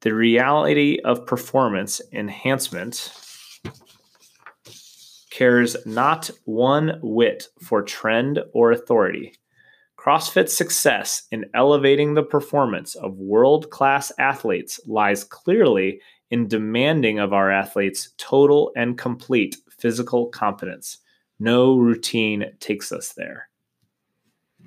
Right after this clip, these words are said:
Neuroendocrine adaptation. Neuroendocrine adaptation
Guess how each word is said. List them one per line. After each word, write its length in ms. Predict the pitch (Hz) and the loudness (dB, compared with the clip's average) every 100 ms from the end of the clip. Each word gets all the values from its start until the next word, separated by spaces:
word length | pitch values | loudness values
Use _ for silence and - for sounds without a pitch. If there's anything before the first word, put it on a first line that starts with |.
| _ _ _ _ _ _ _ _ _ _ _ _ _ _ _ _ _ _ _ - | _ _ _ _ _ _ _ _ _ _ _ _ _ _ _ _ _ _ _ -8
Neuroendocrine 1300 | 113 131 156 170 175 170 123 131 135 - 127 123 - | -2 2 4 4 4 2 0 2 0 0 0 0 -4
adaptation. 960 | 110 110 110 - - 104 - 92 - _ _ _ _ _ _ _ _ _ _ _ _ _ _ _ - | -2 0 0 -2 -4 -4 -4 -10 -16 _ _ _ _ _ _ _ _ _ _ _ _ _ _ _ -8
Neuroendocrine 960 | 120 226 240 220 - 143 151 - 143 | 0 4 6 6 4 2 0 0 -2
adaptation 880 | 131 123 120 - - 196 - 92 90 | 0 2 2 0 -2 0 -2 -4 -8